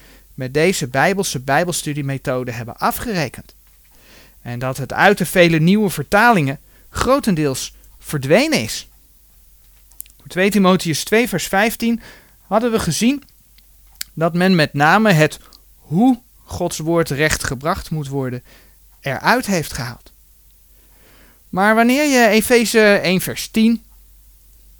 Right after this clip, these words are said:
Efeze drie vers twee, Kolossenzen één vers vijfentwintig en één Korinthe negen vers zeventien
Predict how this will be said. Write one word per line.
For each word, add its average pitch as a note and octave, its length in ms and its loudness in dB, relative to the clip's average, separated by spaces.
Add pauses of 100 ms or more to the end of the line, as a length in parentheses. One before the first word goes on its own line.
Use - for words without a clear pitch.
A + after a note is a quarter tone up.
(3500)
Efeze D#3 580 0
drie D3 240 0
vers - 260 -2
twee, A3 420 0 (880)
Kolossenzen E3+ 600 -2
één F3 200 0
vers E3 220 -4
vijfentwintig F3+ 640 0
en D3 180 0
één E3+ 180 0
Korinthe F3+ 360 0
negen D#3+ 280 -2
vers - 180 -8
zeventien F3+ 520 -2